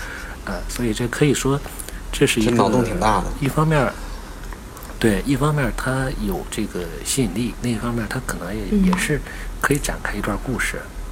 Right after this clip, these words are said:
Speaker 1: 所以我觉得这是一个挺好的。
Speaker 3: 或者说终于有了一个相对理直气壮而言的那个支线要往主线里面融合，就是我要寻觅另一个彭洛克，所以我要继续游离时空，也无妨。
Speaker 1: 对。
Speaker 3: 我觉得这个不错。
Speaker 1: 所以，是，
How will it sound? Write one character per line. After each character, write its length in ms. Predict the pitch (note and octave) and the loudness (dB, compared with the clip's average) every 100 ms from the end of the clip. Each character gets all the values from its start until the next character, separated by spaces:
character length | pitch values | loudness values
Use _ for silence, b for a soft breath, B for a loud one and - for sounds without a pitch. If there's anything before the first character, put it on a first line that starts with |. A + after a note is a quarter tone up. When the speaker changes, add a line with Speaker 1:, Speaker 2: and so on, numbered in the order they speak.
| - - - | -10 -8 0
Speaker 1:
所 80 | |
以 60 | A#2 | 0
我 100 | F#2 | 2
觉 80 | - | 0
得 60 | |
这 200 | - D#4 | 4 6
是 160 | G3+ A#3+ | 6 8
一 40 | |
个 0 | |
挺 0 | |
好 140 | B3+ B3+ | 8 10
的。 60 | |
Speaker 3:
或 60 | B3+ | 10
者 60 | B3+ | 8
说 100 | - | 6
终 220 | E4+ E4 | 8 10
于 80 | D4+ | 10
有 180 | A3+ | 10
了 80 | D#3 | 8
一 160 | E3 G#3+ | 8 10
个 140 | B3 | 10
相 280 | A#3+ - D4+ | 8 6 8
对 140 | D#4+ A#3 | 8 8
理 180 | F3+ - | 8 6
直 120 | A#2+ | 4
气 240 | F#3 C4 | 4 4
壮 240 | A#3+ A3 - | 6 4 4
而 160 | - F#3+ | 6 6
言 640 | G3+ C3 C3 A#2+ F#3+ A3 | 8 6 6 6 6 8
的 140 | A3+ F#3+ | 8 8
那 100 | F#3 | 8
个 120 | E3 F3+ | 6 2
支 220 | - C4+ | 0 2
线 320 | C4+ - A#3 F#3 | 2 4 6 6
要 120 | F#3+ | 6
往 180 | F3 G3 | 6 4
主 100 | - | 2
线 200 | - F3+ | 0 0
里 80 | - | 0
面 100 | - | -6
融 180 | - - | -6 -6
合， 180 | - - - | -6 -6 -2
就 120 | F#3 | 0
是 140 | F#3+ G#3+ | 2 4
我 160 | F#3 | 6
要 160 | C#3+ F#3+ | 6 6
寻 220 | - F#3 | 6 6
觅 160 | G3 G3 | 6 8
另 180 | G#3+ | 6
一 40 | D#3+ | 4
个 100 | - | 0
彭 180 | - F#2 | -2 -2
洛 100 | F#2+ | -2
克， 80 | - F#3 | -2 0
所 160 | - | 2
以 100 | D#3 | 4
我 180 | F#3 - G1+ | 4 2 0
要 140 | - | -2
继 160 | - E3+ | 0 0
续 180 | - - | 0 -2
游 140 | - | -2
离 120 | - - | -2 -4
时 160 | - - | -4 -6
空， 240 | - F#3 - - - - - | -6 -6 -8 -12 -14 -12 -6
也 160 | G3 - - - - | -4 -2 -4 -6 -2
无 40 | - - | 0 2
妨。 100 | F#3+ | -2
Speaker 1:
对。 80 | - - | -4 -2
Speaker 3:
我 100 | C#4+ | 0
觉 120 | D4+ | 2
得 40 | |
这 140 | D#4 D4+ | 0 2
个 60 | |
不 180 | G3 - | 0 -2
错。 220 | - - - | -8 -4 0
Speaker 1:
所 80 | |
以， 120 | A2 B2 - - - - - - | 0 -2 -6 -8 -10 -14 -14 -4
是， 340 | - - F#2 | -2 0 -2